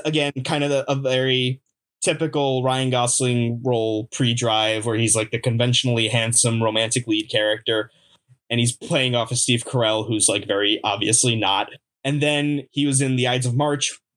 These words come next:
uh, the George Clooney movie. It's kind of like a political thriller, and he's the lead of that. But it's not, but it, it, again, the movie didn't really go anywhere. And then we've got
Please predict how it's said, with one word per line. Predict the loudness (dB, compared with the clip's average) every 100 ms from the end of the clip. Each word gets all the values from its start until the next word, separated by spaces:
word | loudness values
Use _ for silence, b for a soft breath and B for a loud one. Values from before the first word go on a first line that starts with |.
| -2
uh, | 0 0 0
the | -2
George | -2 -2
Clooney | -2 0 0
movie. | 0 0 0
It's | -2
kind | -4 -2
of |
like | 0
a | -2
political | 0 0 0 -2
thriller, | -2 0 0 0 0
and | 2
he's | 2 4 4 4 -2
the | -8 -4 0
lead | 2 2
of | 2
that. | 2 0 0
But | -2
it's | 0 0
not, | 0 0 0 -4 _ _ _ _ -18 -8
but | -2 0
it, | 0 0
it, | -2 0
again, | 0 0
the | 0
movie | 0 0
didn't | 0 0
really | 0 0
go | 0 0 0 -4 -10 _ _ _
anywhere. | -2 0 2 2 0 -4 -6
And | -2 0
then | 2 2 0 -2
we've | 0 -2
got | 0 0 2 0